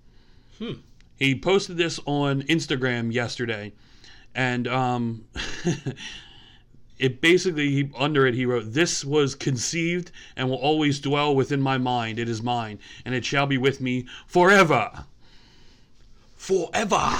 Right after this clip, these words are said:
Speaker 2: <laughs> So, um, yeah, Matt Hardy is officially
Speaker 1: He's,
Speaker 2: in, in
Speaker 1: he's officially
Speaker 2: charge.
Speaker 1: broken.
Speaker 2: Thank God.
Speaker 1: He could be woken or broken. He could be whatever he wants now.
Speaker 2: And I'm pretty sure he much,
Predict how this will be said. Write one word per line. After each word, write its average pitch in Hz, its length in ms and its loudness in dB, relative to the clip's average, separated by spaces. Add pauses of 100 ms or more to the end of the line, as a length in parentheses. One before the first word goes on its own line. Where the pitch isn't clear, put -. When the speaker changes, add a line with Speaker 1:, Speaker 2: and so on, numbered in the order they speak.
Speaker 2:
<laughs> 170 460 4 (440)
So, 156 340 4
um, 175 400 4
yeah, 190 180 6
Matt 160 320 2
Hardy 180 480 0
is 131 260 -2 (240)
officially 156 640 -2
Speaker 1:
He's, 147 220 0
Speaker 2:
in, 135 60 -4 (120)
in 139 100 2
Speaker 1:
he's 131 100 2
officially 143 420 0
Speaker 2:
charge. 110 60 -8
Speaker 1:
broken. 139 340 -4 (200)
Speaker 2:
Thank 175 200 2
God. 135 360 0 (220)
Speaker 1:
He 135 80 -6
could 143 100 -8
be 127 80 -4
woken 156 380 -2
or 170 60 -2
broken. 127 360 -2
He 117 100 -8
could 185 140 0
be 147 100 -4
whatever 143 460 -2
he 156 300 -6
wants 120 480 -6
now. 101 300 -12
Speaker 2:
And 147 260 -2 (260)
I'm 131 260 -4 (300)
pretty 262 320 -2
sure 202 220 0
he 160 260 -2
much, 131 720 -2